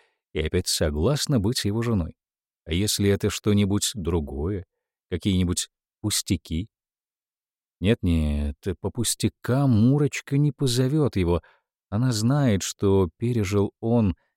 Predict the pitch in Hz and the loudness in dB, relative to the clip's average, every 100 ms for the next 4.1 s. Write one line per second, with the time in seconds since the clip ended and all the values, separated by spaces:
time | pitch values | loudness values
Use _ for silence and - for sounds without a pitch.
0 | _ _ _ _ _ - 92 87 127 127 | _ _ _ _ _ -2 0 2 2 2
1 | 107 _ _ _ _ _ _ _ _ _ | 0 _ _ _ _ _ _ _ _ _
2 | 104 98 - 87 82 85 80 69 60 - | -2 -2 -2 -2 0 2 2 0 -8 -18
3 | _ _ _ _ 127 135 - - 98 92 | _ _ _ _ -4 -4 -6 0 0 0
4 | 98 | -6